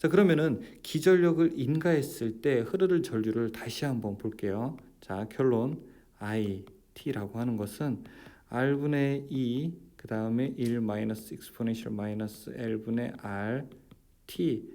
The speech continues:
암페어만큼의 전류가 흐르게 되고, 만약에 어떤 시간이 흘렀을 때 알엘 회로에서 만약에 R분의 L 시간이 흐르게 될 때, 우리가 시정수는 알엘 증여례로 해서 어떻게 되죠? R분의 L이라고 하잖아요. 그쵸?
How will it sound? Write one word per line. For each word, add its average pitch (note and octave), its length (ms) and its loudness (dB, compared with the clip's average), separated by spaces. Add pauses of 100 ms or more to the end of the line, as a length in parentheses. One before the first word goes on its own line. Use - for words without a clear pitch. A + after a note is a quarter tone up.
(120)
암페어만큼의 A2 1200 -2
전류가 A2+ 480 0
흐르게 D#3+ 260 0
되고, G#2+ 600 -4 (400)
만약에 E3 360 4
어떤 G3 420 6
시간이 G#3 380 2
흘렀을 G#3 480 0
때 - 240 -2
알엘 C3 680 4
회로에서 C#3+ 680 4 (280)
만약에 B2 540 2 (140)
R분의 D#3+ 680 4
L D3+ 260 8
시간이 E3+ 360 0
흐르게 F3 260 4
될 A2 220 0
때, - 60 -6
우리가 C3 200 0
시정수는 D3 800 2
알엘 C3 320 2
증여례로 C3 480 2
해서 B2 160 -2
어떻게 A#2+ 200 -8
되죠? A2 240 -4
R분의 C3 460 0
L이라고 C#3 440 2
하잖아요. A2 340 -4
그쵸? C3+ 400 -6